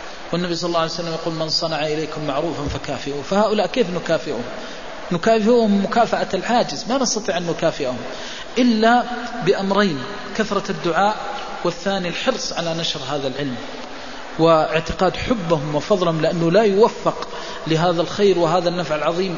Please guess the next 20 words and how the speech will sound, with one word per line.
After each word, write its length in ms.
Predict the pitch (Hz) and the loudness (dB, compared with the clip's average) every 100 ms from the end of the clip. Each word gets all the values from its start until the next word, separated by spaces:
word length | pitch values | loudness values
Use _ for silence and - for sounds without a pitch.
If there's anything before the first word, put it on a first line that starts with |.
| 190 | -4
إلا 220 | 175 170 | -2 -2
من 180 | 160 156 | -2 -2
يريد 260 | 156 156 | 0 0
الله 280 | 151 147 135 135 | 0 0 0 -2
به 140 | 131 123 - | -4 -6 -6
خيرا. 240 | 117 107 104 - - - - - | -6 -8 -10 -12 -12 -12 -12 -6
وفعلا 480 | 143 208 190 175 156 | -4 0 0 0 -2
وجدنا 460 | 151 208 170 160 160 | 0 -2 -2 -4 -4
أن 120 | 156 | -2
الله 380 | 160 151 147 151 | -2 0 0 0
أراد 180 | 156 151 139 | 0 -2 -4
بهم 180 | 143 127 - | -4 -4 -4
خيرا 260 | 196 147 123 - - - | -4 -4 -6 -8 -10 -8
حينما 380 | 180 160 156 - | -6 -2 -2 0
أمضوا 320 | 202 196 185 | 0 4 4
أعمارهم 560 | 165 165 226 233 180 156 | 2 2 4 4 2 -2
في 140 | 165 | -2
هذا 180 | 160 151 | -2 -2
العلم 240 | 147 160 | -2 -2
النافع، 460 | 147 156 185 202 226 | -2 0 0 2 0